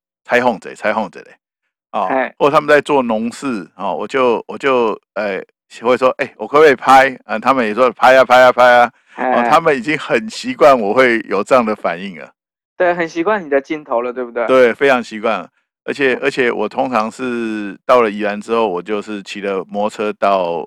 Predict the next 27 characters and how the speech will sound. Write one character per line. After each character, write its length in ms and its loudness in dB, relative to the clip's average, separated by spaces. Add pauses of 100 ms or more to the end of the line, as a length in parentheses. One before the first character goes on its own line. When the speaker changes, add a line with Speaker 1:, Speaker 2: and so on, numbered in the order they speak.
(120)
Speaker 1:
呃， 340 -12 (300)
呃， 420 -10 (240)
田 240 -8
区 220 -6
里 100 -12
面 260 -6 (460)
乱 240 2
绕， 300 2
农 180 -8
村 180 -6
里 60 -8
面 160 -8
乱 180 0 (100)
绕。 280 -6 (540)
Speaker 2:
对。 240 -2
Speaker 1:
哦， 260 -8
绕 160 6
到 180 6
谁， 400 -8 (380)
哦， 340 -4
拍 160 0
到 140 4
什 100 -20
么 80 -16
东 160 -6
西 320 -14 (440)
就 200 -4